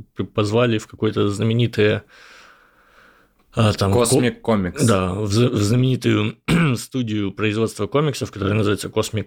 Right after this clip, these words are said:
Speaker 1: Comics, э, пригласили, видимо, делать, э,
Speaker 2: Комиксы,
Speaker 1: комиксы
Speaker 2: да,
Speaker 1: про
Speaker 2: да.
Speaker 1: этого персонажа.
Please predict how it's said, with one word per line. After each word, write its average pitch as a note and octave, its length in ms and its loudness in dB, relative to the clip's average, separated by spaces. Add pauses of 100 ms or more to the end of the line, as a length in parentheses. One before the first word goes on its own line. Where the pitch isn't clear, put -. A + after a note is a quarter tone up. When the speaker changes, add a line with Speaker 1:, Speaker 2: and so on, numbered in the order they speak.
Speaker 1:
Comics, D3 560 -2
э, F#2 180 -4
пригласили, G#2 600 0
видимо, G#2 380 -2
делать, G#2 480 0
э, - 40 -16
Speaker 2:
Комиксы, F#2 360 -2
Speaker 1:
комиксы A#2 420 0
Speaker 2:
да, - 0 -
Speaker 1:
про G#2 320 0
Speaker 2:
да. G2 80 0
Speaker 1:
этого F#2+ 260 0
персонажа. A#2+ 840 -2